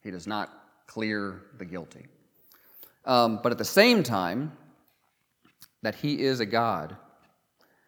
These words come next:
uh, abounding in steadfast love and faithfulness, a God who forgives, a God who offers forgiveness to those who turn back,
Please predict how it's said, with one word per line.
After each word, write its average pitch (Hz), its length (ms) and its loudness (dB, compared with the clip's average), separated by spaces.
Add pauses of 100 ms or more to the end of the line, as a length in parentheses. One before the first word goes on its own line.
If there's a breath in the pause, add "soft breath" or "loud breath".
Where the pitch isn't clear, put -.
(280 soft breath)
uh, 104 420 -2 (360)
abounding 110 640 -2
in 101 140 -12
steadfast 101 600 -10
love 95 500 -12
and 87 140 -14
faithfulness, - 680 -16 (1900)
a - 80 -12
God 104 280 -4
who 95 100 -10
forgives, 87 720 -12 (260)
a 95 40 -16
God 98 320 -4
who 98 120 -12
offers 98 460 -6
forgiveness 92 520 -10
to 95 100 -12
those 90 420 -8 (340 soft breath)
who - 120 -14
turn 98 340 -6
back, 87 340 -8